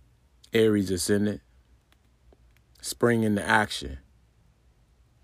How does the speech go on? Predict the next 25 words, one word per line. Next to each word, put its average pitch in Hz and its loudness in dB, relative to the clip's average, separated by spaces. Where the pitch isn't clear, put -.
Go 113 2
for 131 4
a 120 4
walk, 120 2
exercise, 107 -4
wake 117 -4
up 131 2
early, 127 -4
listen 131 -4
to 139 2
some 127 0
music. 135 0
Don't 131 0
lounge 135 4
around. 131 0
Do 117 2
a 139 6
little 135 6
sun 135 2
gazing. 95 -2
Maybe 92 -2
meditate 120 4
in 110 0
the 104 -2
sun. 90 -6